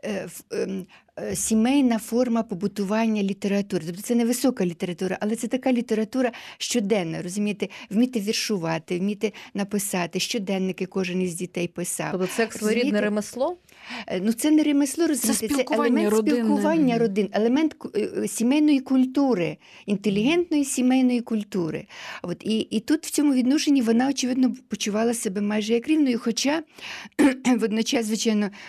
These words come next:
Speaker 1: брати її мали можливість здобувати освіту, вона не мала її, так що, ем, і далі пізніше,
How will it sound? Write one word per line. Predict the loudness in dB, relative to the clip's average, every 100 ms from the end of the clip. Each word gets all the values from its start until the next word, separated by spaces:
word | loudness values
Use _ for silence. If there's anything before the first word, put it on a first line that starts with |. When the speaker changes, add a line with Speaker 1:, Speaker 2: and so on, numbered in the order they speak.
| -2
Speaker 1:
брати | -2 0 0
її | 2
мали | 2 2 2
можливість | 0 0 0 -2
здобувати | -4 -6 -2 -4 0 -2
освіту, | 0 0 0 0
вона | 0 2
не | 2 4
мала | 4 0 -2 -6
її, | -8 -10
так | -12 -14 -10
що, | -12 -12 -14 -16 -12
ем, | -6 -4 -2 -4 -6 -10 _ _ _ _ -18 -12
і | -8 -6
далі | -4 -4
пізніше, | -2 -4 0 0 0 -2